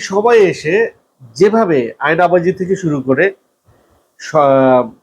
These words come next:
হাওয়া থেকে শুরু করে, তারপরে লাস্ট তুফান, সে যেই চরিত্রটা পোর্ট্রেট করে, এবং ওয়েব সিরিজ কারাগার, সে যেই চরিত্রটা পোর্ট্রেট করে, ওই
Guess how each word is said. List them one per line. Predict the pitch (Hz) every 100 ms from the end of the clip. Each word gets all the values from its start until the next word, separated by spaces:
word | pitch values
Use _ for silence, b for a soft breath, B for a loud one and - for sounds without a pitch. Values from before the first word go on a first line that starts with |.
| _ _ _ _ _ _ _ _
হাওয়া | - 127 175 185
থেকে | 170 170
শুরু | - 147 135 127
করে, | 131 180 - _ _ _ _ _ _ -
তারপরে | 117 127 135 139 - - 135
লাস্ট | 185 180 - _
তুফান, | 170 143 160 113 - _ _ _ _ _ _ _ _
সে | - - 240 262 226
যেই | 233 247
চরিত্রটা | 226 214 - 233 226 240 240 240 - _ _ _ _ _ _ _ _ _ -
পোর্ট্রেট | 196 208 262 277 269 160
করে, | 123 165 254 _ _ _ _ _ _ _ _ _ _
এবং | 185 220 190 - 131
ওয়েব | 151 196 -
সিরিজ | 214 208 185 - - _ _
কারাগার, | 165 170 143 127 98 _ _ -
সে | - 233 202
যেই | 254 -
চরিত্রটা | 240 233 - 254 247 226
পোর্ট্রেট | 214 - 202 202
করে, | 156 160
ওই | 180